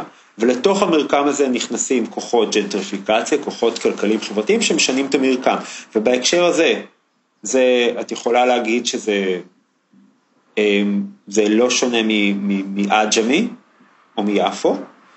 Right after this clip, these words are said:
וגם יכולה להגיד שאותו דבר, לא יודע, תושבי שנקין בשנות התשעים, או תושבי פלורנטין בתחילת שנות האלפיים הרגישו אותו דבר, שמישהו קונה להם את ה-, קונה להם את השכונה וקונה להם את ה-, את המרקם שהם חיים בו.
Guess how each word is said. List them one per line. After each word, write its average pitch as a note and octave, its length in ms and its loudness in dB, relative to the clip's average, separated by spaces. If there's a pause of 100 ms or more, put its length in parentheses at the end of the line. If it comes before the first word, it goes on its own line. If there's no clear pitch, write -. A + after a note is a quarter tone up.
(160)
וגם C#3+ 240 2
יכולה F3+ 340 2
להגיד C#4 220 2
שאותו E3 340 0
דבר, F#3+ 320 0
לא G3 100 2
יודע, G3 160 2
תושבי D3+ 500 0
שנקין F3 480 0
בשנות E3+ 360 0
התשעים, C4 580 0 (600)
או C3 240 2
תושבי B2 400 0
פלורנטין E3 640 2
בתחילת C#3 580 2
שנות E3+ 200 0
האלפיים F3 340 2
הרגישו D3+ 420 2
אותו E3+ 180 0
דבר, F#3 300 2 (320)
שמישהו C#3+ 380 0
קונה C#3+ 460 2
להם E3+ 300 2
את D#3+ 160 -4
ה-, C#3+ 200 2 (140)
קונה C#3+ 220 0
להם D#3+ 140 0
את - 80 -6
השכונה C#3+ 460 0
וקונה C3+ 340 0
להם C#3 220 0
את C3 140 -2
ה-, A#2+ 320 0
את - 120 -4
המרקם A#2 500 0
שהם C3 200 0
חיים G#2+ 360 0
בו. E2+ 140 0